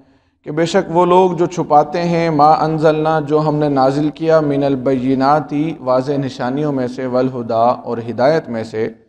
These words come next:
"मिन बादि मा बय्यन्नाहु", बाद इसके कि जो हमने बयान कर दिया वाज़ेह तौर पर, "लिन्नासी",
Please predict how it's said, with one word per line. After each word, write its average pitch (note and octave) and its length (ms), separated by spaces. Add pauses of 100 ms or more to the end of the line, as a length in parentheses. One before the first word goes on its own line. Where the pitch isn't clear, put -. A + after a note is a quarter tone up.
(680)
"मिन E3 240
बादि F#3+ 440
मा F3+ 260
बय्यन्नाहु", C#3+ 880 (320)
बाद F#3 420
इसके F3+ 480
कि E3+ 480
जो E3 200
हमने E3+ 420
बयान D3+ 520
कर F3+ 220
दिया D3+ 480
वाज़ेह C#3+ 460
तौर D3 280
पर, D3 200
"लिन्नासी", D3+ 840